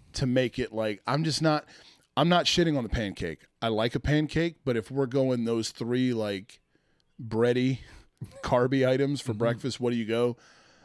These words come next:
Speaker 1: I got, I go waffle one, French toast two, about ten feet, and then wa-, and then pancakes.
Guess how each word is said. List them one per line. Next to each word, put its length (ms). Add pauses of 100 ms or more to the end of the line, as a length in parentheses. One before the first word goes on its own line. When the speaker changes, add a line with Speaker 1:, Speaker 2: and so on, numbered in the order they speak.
(240)
Speaker 1:
I 140
got, 340
I 120
go 120
waffle 500
one, 300
French 380
toast 320
two, 400 (1300)
about 400 (1300)
ten 320
feet, 400 (440)
and 220
then 200
wa-, 240
and 120
then 160
pancakes. 720